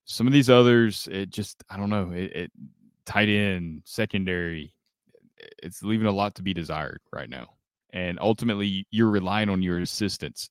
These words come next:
so much. You gotta have guys that just love it. And it's a tough job. I mean, saw Mike Eckler post a tweet earlier tonight. He's on an airplane flying to Florida. He posted the other day he'd been gone for, like, seven straight days. That's a,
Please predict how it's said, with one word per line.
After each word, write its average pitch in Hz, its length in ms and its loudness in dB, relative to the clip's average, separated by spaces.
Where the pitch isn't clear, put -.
so - 520 0
much. 85 440 -6
You 92 80 -6
gotta 95 220 0
have 90 220 -4
guys 87 380 -4
that 78 140 -12
just - 340 -10
love 135 300 8
it. 76 120 0
And 117 80 4
it's 185 140 2
a 233 60 0
tough 208 260 2
job. 104 380 0
I 87 80 -4
mean, 95 240 -2
saw 151 160 -2
Mike 107 240 4
Eckler 98 580 0
post 104 260 -2
a - 40 -4
tweet 104 340 -2
earlier 104 320 0
tonight. 85 520 -2
He's 101 160 -2
on 101 140 0
an 82 80 -6
airplane 95 640 -2
flying 92 320 -4
to 87 60 -6
Florida. 92 440 -4
He 85 160 -10
posted 101 360 -4
the 98 80 2
other 98 140 2
day 95 200 0
he'd 95 140 -2
been 95 120 -2
gone 92 200 0
for, 90 100 -8
like, 80 140 -6
seven 92 320 -2
straight 90 320 -4
days. 87 280 -2
That's 123 200 -2
a, 156 120 4